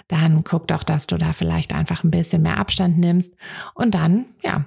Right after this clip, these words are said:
hast du, <laughs> hast du auf jeden Fall später, wirst du dich darüber freuen, dass du da so, ähm, weitsichtig warst während des Shootings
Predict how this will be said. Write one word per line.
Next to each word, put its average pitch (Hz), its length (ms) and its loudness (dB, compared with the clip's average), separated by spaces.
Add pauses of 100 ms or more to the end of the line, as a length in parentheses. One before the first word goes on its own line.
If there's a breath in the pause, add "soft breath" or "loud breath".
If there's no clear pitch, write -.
hast - 260 -2
du, 180 180 0
<laughs> 185 240 2
hast 190 300 -2
du 170 100 2
auf - 120 -10
jeden 185 240 2
Fall 180 180 -2
später, 180 540 -2 (320 loud breath)
wirst 208 240 0
du 254 60 -2
dich 214 160 0
darüber 185 380 0
freuen, 175 580 0 (340 loud breath)
dass 180 220 0
du 175 120 0
da 170 260 2
so, 165 420 2
ähm, 165 240 2
weitsichtig 165 720 -2
warst 160 280 -2
während 165 280 2
des 160 180 -2
Shootings 175 520 0